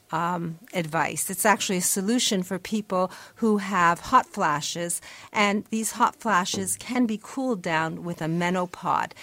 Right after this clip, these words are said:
It's a brand new device, and if you missed last week's show or any of the past shows, just log on to zoomer radio dot C A, click podcasts, and you can learn from a woman's perspective about any of the topics we've covered,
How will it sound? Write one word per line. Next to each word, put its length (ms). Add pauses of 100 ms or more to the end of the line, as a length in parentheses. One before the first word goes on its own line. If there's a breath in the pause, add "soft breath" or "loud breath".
(160 loud breath)
It's 160
a 40
brand 420
new 120
device, 580 (240 loud breath)
and 120
if 180
you 100
missed 440
last 360
week's 280
show 360 (220 loud breath)
or 140
any 240
of 60
the 60
past 360
shows, 400 (220 loud breath)
just 200
log 240
on 200
to 100
zoomer 520
radio 520
dot 340
C 260
A, 280 (260 loud breath)
click 320
podcasts, 920 (240 loud breath)
and 200
you 80
can 240
learn 200
from 220
a 60
woman's 420
perspective 640
about 240
any 240
of 80
the 60
topics 600
we've 220
covered, 480